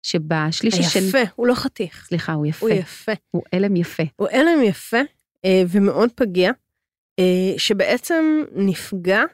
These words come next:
Speaker 2: מדינה סילבר על ידי זה שהיא, שהיא שברה את החוקים.
Speaker 1: בדיוק.
Speaker 2: היא הרסה, במו ידיה,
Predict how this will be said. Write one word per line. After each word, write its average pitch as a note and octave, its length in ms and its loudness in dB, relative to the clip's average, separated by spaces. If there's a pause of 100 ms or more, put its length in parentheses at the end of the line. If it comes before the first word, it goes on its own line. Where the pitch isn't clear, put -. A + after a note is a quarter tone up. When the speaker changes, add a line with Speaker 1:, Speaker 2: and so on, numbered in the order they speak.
(220)
Speaker 2:
מדינה A3+ 420 2
סילבר E3+ 640 -2
על E3 80 2
ידי F3 180 2
זה A#3+ 120 4
שהיא, - 340 -2
שהיא - 220 -2
שברה F#3+ 640 -2
את G3+ 160 -8
החוקים. D#4 400 -6 (580)
Speaker 1:
בדיוק. A3 560 2
Speaker 2:
היא A3 220 2
הרסה, B3 440 -2 (600)
במו E3 240 0
ידיה, A3 320 2